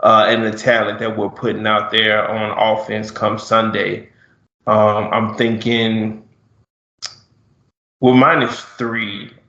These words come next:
I would definitely, I, th-, I definitely think we win by more than a field goal. Uh,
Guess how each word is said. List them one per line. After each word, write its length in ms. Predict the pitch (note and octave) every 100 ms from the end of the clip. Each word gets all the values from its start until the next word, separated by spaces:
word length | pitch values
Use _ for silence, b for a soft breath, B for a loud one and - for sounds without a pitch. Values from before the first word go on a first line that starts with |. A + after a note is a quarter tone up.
| _
I 120 | A2+
would 220 | A2+ A#2
definitely, 420 | A2 A2+ - A2+ A2
I, 160 | A#2+
th-, 100 | -
I 160 | G#2+ A#2
definitely 460 | C3 A#2+ A2+ A2+
think 240 | A2 A2 A2
we 100 | A2+
win 220 | A2+ A2+
by 120 | A2
more 220 | A2 A2+ A2
than 140 | A2
a 60 | G#2+
field 460 | - A#2 A2+ A2+
goal. 440 | A2 A#2 A#2 A2+ -
Uh, 680 | G#2+ G#2 - G#2+ G#2+ -